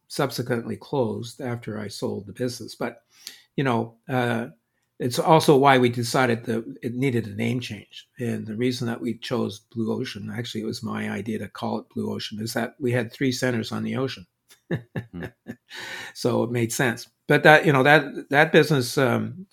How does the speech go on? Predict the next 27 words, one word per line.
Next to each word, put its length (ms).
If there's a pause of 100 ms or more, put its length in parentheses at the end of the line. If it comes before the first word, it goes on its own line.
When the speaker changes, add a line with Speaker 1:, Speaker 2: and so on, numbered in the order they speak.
(160)
Speaker 1:
you 100
know, 80
we 180
also 300
did 240
the, 260
the, 120
the 140
Nova 200
Scotia, 580 (540)
uh, 220
reservation 580
line 220
too. 260
So 160
we 120
had 140
the 120
experience 500
to 60
use 220
that 240
to, 200 (360)
to 100
win 580 (560)
the, 440
um, 540